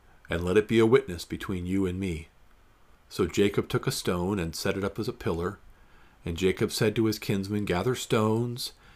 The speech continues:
And they took stones and made a heap, and they ate there by the heap. Laban called it Jegar Sahadutha,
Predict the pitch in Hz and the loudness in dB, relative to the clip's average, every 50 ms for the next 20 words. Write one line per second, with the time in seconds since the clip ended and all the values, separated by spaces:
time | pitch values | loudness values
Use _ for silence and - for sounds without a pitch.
0 | - - - 107 95 90 82 - - 120 113 - - - 113 110 107 110 110 113 | -20 -10 -6 -2 0 0 0 0 -2 -4 -4 -4 -4 -2 0 0 2 2 0 0
1 | 107 - 101 95 95 104 113 123 110 - 101 92 95 - - - - - - - | -2 -2 -2 0 0 2 2 0 0 0 -2 -2 -2 -4 -6 -14 -20 -20 -20 -20
2 | - _ _ - - - - - - - - - 87 92 95 - - 107 117 123 | -20 _ _ -20 -20 -20 -20 -20 -20 -14 -10 -6 -2 -2 -2 0 2 2 2 2
3 | - - 101 92 85 80 80 85 87 95 - _ - - - - - - _ 95 | 2 -2 -2 0 0 0 0 -2 -2 -4 -6 _ -20 -20 -20 -20 -20 -4 _ 0
4 | 92 90 87 92 90 - 120 104 90 - - - - - _ _ _ _ _ - | 2 2 0 -2 -2 -2 -4 -4 -4 -6 -8 -16 -20 -20 _ _ _ _ _ -20
5 | - - - - _ _ - - - - 101 101 110 123 107 120 104 95 - - | -20 -20 -20 -20 _ _ -20 -20 -14 -4 2 4 4 6 6 4 0 0 0 0
6 | 101 90 87 98 98 95 - - - - - _ _ _ _ - _ - _ _ | 2 2 4 2 0 0 -2 -8 -18 -20 -20 _ _ _ _ -20 _ -20 _ _
7 | - - - - - 113 113 113 113 113 101 104 107 104 107 101 85 - - - | -20 -14 -4 0 2 2 2 4 4 6 6 6 6 6 6 4 2 -2 -10 -20
8 | - - - - - 110 90 90 - 87 87 104 110 110 - - 87 73 73 | -20 -8 -4 -2 0 0 2 2 0 0 2 0 0 0 -2 -4 -6 -6 -6